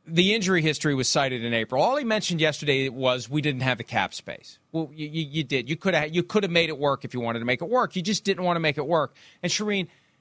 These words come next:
this is all being said against the background of a collusion grievance that is playing out with owners being questioned under oath.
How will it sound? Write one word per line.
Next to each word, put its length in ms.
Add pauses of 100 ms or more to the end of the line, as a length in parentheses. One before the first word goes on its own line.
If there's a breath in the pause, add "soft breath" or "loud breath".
(280 soft breath)
this 240
is 140
all 160
being 280
said 300
against 300
the 80
background 680 (220)
of 640 (240)
a 80
collusion 560
grievance 580 (540)
that 140
is 140
playing 500
out 340 (720)
with 180 (120)
owners 420
being 240
questioned 420
under 260
oath. 340